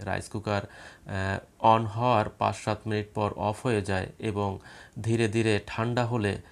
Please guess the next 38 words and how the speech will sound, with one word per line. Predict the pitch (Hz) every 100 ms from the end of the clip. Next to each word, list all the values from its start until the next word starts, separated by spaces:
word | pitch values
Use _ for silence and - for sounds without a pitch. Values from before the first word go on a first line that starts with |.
| - -
আবার | 107 104 104 -
on | 101 98
হয়। | 87 90 101 - - -
তো | 113
এভাবে | 107 110 123 120
ভাত | 90 98 98 -
রান্না | 104 98 101
করতে, | 95 98 - 92
আহ, | 85 85
সমস্যায় | - 101 101 101 98
পড়তে | 107 -
হয়। | 104 92 -
এই | 104 98 92
থার্মোস্ট্যাটটি | 104 101 110 107 117 - 117
মূলত | 110 104 104
পরিবর্তন | 98 120 120 113 - 117
করতে | 131 - 123
হবে। | 107 98 95 - - - _
তো | 127 113
আমি | 117 127 113 -
থার্মোস্ট্যাটের | 110 110 110 107 - 107 110 104
যে | 110 104 - 90
ইনপুট | 110 104 110 104
এবং | 101 101
আউটপুট | 98 104 104 107 -
কেবল | 104 95 98
শর্ট | - 117 110 -
করে, | 113 107 104
আহ, | - - - 104 101 101 90
রাইস | 98 101
কুকার | - 101 104
on | 98 107 107
করে | 107 107
দেখেছি, | 104 113 123 -
তাতে | 101 95 95
রাইস | 98 95 -
কুকার, | 101 104 95
আহ, | - 92 90